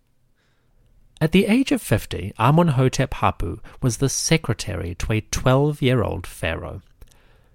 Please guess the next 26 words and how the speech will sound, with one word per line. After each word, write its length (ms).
With 160
such 280
a 80
promotion 760
and 240
the 140
perks 500
that 160
came 240
along 260
with 120
it, 160
you 100
might 260
be 140
justified 760
in 140
saying 380
that 120
his 180
life, 600
or 160
at 120
least 280
his 180
career, 580